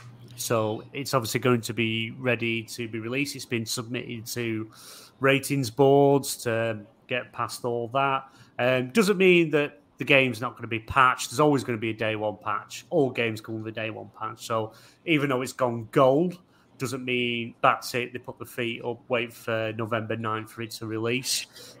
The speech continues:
Um, there is still more work to be done. There's more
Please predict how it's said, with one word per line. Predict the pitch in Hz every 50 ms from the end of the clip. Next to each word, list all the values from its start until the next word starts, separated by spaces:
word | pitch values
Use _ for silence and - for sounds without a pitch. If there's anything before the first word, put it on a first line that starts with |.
| - -
Um, | 104 107 104 104 104 104 101 101 110 - - -
there | 135 127
is | 123 120
still | - - 139 127
more | 123 123 120 117 113
work | 110 120 117 117 117
to | - - 113
be | 113 113
done. | - 123 120 117 120
There's | 117 110 - -
more | 120 113 110